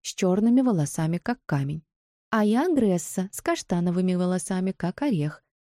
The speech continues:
Вспоминай свою песенку, Ви». И наглые бесцеремонные девки, которые смотрели на Виолу свысока, кривляясь, пропели песенку. «У Эссы волосы, как камень,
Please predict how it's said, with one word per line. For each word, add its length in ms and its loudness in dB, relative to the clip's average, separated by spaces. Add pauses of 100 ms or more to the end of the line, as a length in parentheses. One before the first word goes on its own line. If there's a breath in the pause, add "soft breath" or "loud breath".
(100)
Вспоминай 440 0
свою 280 -2
песенку, 460 -2
Ви». 260 2 (960)
И 120 4
наглые 380 2
бесцеремонные 720 2
девки, 380 0
которые 340 0
смотрели 440 0
на 120 2
Виолу 240 2
свысока, 560 -4 (380)
кривляясь, 500 2
пропели 460 0
песенку. 520 -2 (760)
«У 140 4
Эссы 340 0
волосы, 460 0
как 240 -4
камень, 420 0